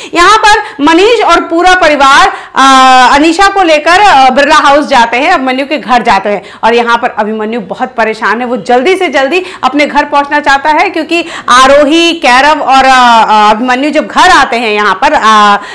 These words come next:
अ, इसके यहाँ पे सिंघानिया house,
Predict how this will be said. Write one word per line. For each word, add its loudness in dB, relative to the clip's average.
अ, 2
इसके -4
यहाँ 0
पे -4
सिंघानिया 0
house, 0